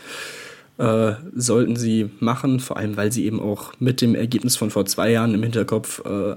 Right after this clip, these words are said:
einiges wieder zu, gerade zu rücken haben, zumindest bei Europameisterschaften. Und, ähm, ja, dahinter wird's dann um diesen zweiten Halbfinalplatz, finde ich, sehr, sehr interessant. Also die Slowenen,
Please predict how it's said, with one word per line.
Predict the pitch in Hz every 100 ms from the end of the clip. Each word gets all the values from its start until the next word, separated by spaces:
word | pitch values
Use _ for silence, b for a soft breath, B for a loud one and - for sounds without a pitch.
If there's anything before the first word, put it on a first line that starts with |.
| -
einiges | 113 127 123 120 - - _
wieder | 127 120 113 101 - -
zu, | - 123
gerade | - 120 104 147
zu | 143 139
rücken | 143 143 123
haben, | 120 147 180 B B B B B B
zumindest | - 127 127 -
bei | 127
Europameisterschaften. | 123 131 131 147 139 143 139 143 139 156 151 156
Und, | - 123 123 127 -
ähm, | - 123 120 120 123 127 -
ja, | 101 139
dahinter | 101 104 127 151 151 151 B B B B B B B _
wird's | 117 123 -
dann | 151 156 160 160 156 - -
um | - 131
diesen | 139 131
zweiten | 127 127 123 131 127 120
Halbfinalplatz, | 120 - 131 123 127 123
finde | - 123
ich, | 120
sehr, | 113 117
sehr |
interessant. | 117 - - 101 101 -
Also | 120 117
die | 123
Slowenen, | - 113 127 147 151 151